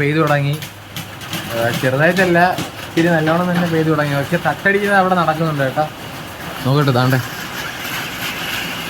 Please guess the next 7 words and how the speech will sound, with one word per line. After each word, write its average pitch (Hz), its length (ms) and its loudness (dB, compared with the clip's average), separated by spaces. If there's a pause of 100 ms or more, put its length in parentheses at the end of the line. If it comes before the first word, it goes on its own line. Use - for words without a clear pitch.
(1700)
കണ്ട, 123 160 4 (100)
കണ്ട, 123 140 2 (180)
തട്ടൊക്കെ 156 440 2
അവിടെ 156 160 4
അടിക്കുന്നുണ്ട്, 135 440 2 (200)
കുഴപ്പമില്ല. 120 440 4 (960)
തട്ടടിയൊക്കെ 143 520 2